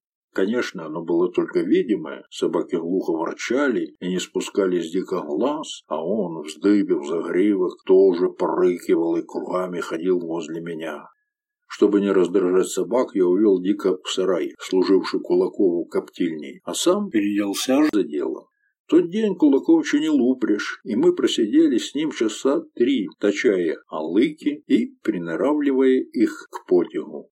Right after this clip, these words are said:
длинному тонкому тросу, к которому алыки прикрепляются.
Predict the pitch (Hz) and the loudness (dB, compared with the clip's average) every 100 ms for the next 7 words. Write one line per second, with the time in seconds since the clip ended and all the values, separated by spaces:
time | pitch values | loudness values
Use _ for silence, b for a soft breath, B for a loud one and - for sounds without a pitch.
0 | - - 98 165 208 208 165 135 101 - | -20 -4 2 2 2 -4 -4 -4 -4 -2
1 | 104 85 85 82 - 139 190 - - - | -4 -2 -6 -8 -4 0 0 -4 -12 -12
2 | - - 196 190 156 147 - 110 131 120 | -8 -4 0 0 0 -6 -2 -2 -2 -4
3 | - - - - - 135 135 85 69 65 | -4 -4 -2 -4 -2 -4 -4 -6 -6 -8
4 | 65 - | -8 -12